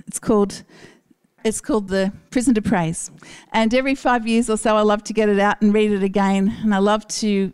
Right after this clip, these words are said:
remind myself of the simplicity and the power of this faith that we have. And in this story,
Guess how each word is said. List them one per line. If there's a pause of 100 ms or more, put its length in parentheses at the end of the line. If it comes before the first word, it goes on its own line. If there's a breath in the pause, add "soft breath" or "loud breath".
remind
myself
of
the
simplicity
and
the
power
of
this
faith
that
we
have. (400 loud breath)
And
in
this
story,